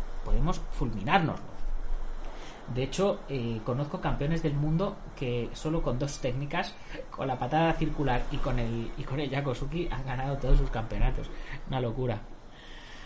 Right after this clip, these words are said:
Gracias a este método se puede examinar la situación y el resultado aparece claramente. Y comenzamos el capítulo dos, sobre la iniciación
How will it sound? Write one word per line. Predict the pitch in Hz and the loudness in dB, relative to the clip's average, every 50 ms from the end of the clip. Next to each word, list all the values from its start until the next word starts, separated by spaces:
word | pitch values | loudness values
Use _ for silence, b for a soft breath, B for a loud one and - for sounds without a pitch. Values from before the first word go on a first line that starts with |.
| B B B B B B B - | B B B B B B B 8
Gracias | 170 208 208 233 226 202 | 8 8 10 10 8 8
a | 220 196 | 8 4
este | - - 143 | 6 4 4
método | 143 151 147 202 214 247 262 147 | 4 6 6 8 8 8 8 6
se | - 175 147 | 4 2 2
puede | 175 226 208 | 2 4 4
examinar | 175 - 170 147 143 151 160 160 | 4 4 2 2 4 4 4 4
la | 151 151 | 4 2
situación | 247 240 220 170 165 202 208 208 | 2 0 0 2 4 4 4 4
y | 185 156 | 4 4
el | 143 | 2
resultado | 143 127 - 135 117 127 139 151 165 - - | 2 2 -2 -2 0 2 2 2 2 2 0
aparece | 139 - 120 117 123 - - 143 135 - - | -2 -2 -2 -2 -2 -2 -2 -4 -4 -4 -6
claramente. | 135 123 117 117 107 107 107 104 101 104 95 82 - - - - - - - - | -4 -2 -2 -2 -2 -2 -2 -2 -4 -4 -6 -8 -10 -12 -16 -16 -16 -16 -14 0
Y | - 269 196 - | 6 6 6 8
comenzamos | - 202 160 143 135 147 147 165 196 226 240 220 - - - - - - - - - - - | 8 4 4 4 2 2 4 4 4 4 6 8 6 6 6 2 2 0 -2 -4 -4 -4 -2
el | 120 131 147 160 165 - - | 0 0 2 0 0 0 -2
capítulo | - - - 139 135 170 170 170 170 - - - - 143 127 - | -2 0 0 2 2 4 4 6 6 4 2 0 -6 -6 4 6
dos, | 233 233 - - - - - - - - - - - - - - - - - - | 6 6 6 4 0 -4 -4 -6 -8 -10 -14 -16 -16 -16 -18 -18 -18 -16 -12 -8
sobre | - - 220 226 220 226 226 214 | -4 0 2 4 6 6 6 8
la | 202 196 208 214 202 208 - - | 8 10 10 10 8 6 2 0
iniciación | - 220 247 240 226 208 202 - 147 123 - - 151 156 160 180 - | 0 0 2 2 2 2 2 0 0 -2 2 2 2 2 2 0 -2